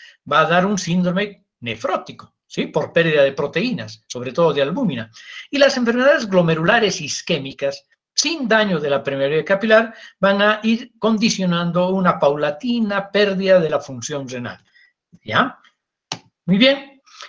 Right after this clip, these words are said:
Entonces, desde el punto de vista de la, eh, evolución clínica, ¿sí? En el tiempo,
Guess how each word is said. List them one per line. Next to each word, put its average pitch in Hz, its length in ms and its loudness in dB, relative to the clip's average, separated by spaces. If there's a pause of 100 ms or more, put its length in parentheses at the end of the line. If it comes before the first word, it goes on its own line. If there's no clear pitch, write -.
Entonces, 214 380 2
desde 180 200 2
el 180 60 0
punto 247 200 4
de 226 60 8
vista 226 320 4
de 151 300 -2
la, 143 600 -4 (340)
eh, 135 280 -10
evolución 208 720 2
clínica, 165 680 -4 (120)
¿sí? - 160 -10
En 160 300 -6
el 127 200 -8
tiempo, 180 560 0